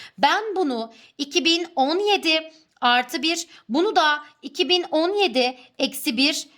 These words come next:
buraya da artı bir şeklinde yazıyorum. Ve dolayısıyla iki bin on yedinin karesi eksi birin karesi artı bir diyorum. Burayla bura gittiğinde iki bin on yedinin karesinin karekökü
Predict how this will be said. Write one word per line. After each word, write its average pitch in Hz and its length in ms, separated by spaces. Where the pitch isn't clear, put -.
buraya 349 320
da 285 60
artı 254 340
bir 247 100
şeklinde 311 480
yazıyorum. 311 640
Ve 320 220
dolayısıyla 277 1000
iki 277 320
bin 359 180
on 392 340
yedinin 320 480
karesi 226 600
eksi 349 600
birin 254 360
karesi 277 580
artı 311 420
bir 247 220
diyorum. 294 480
Burayla 294 520
bura 202 160
gittiğinde 311 800
iki 294 260
bin 392 120
on 415 220
yedinin 226 480
karesinin 285 760
karekökü 311 640